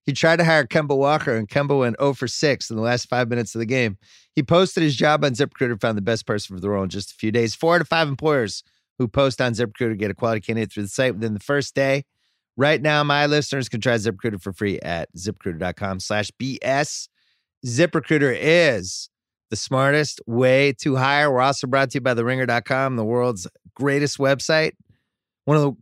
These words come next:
world's last great websites, a great website,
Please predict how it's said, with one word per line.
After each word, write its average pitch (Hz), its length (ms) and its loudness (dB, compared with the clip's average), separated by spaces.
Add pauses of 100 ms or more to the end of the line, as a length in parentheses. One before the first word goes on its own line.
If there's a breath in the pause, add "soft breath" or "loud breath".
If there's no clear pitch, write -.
(100)
world's 147 340 -2
last 139 380 0
great 160 220 0
websites, 165 800 -2 (600)
a 170 60 4
great 190 300 4
website, 175 540 2